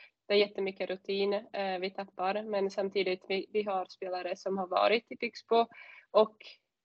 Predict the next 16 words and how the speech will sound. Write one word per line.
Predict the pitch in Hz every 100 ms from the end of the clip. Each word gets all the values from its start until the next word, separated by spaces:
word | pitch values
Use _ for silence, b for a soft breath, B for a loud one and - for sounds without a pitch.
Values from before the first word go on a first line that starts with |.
| _ - _ -
på, | 196
på | - 208
några, | 196 185 180
några | - 202 196 190
år | 190 190 196 _
levererat | 202 202 190 185 185 196 _ - _
på | -
bra | 190 185 190
sätt, | - 190 196
och | - 196
jag | 190 190
tror | - 185 180
de, | 185 -
de | 196 190
kan | 190 185
kliva, | - 202 185 185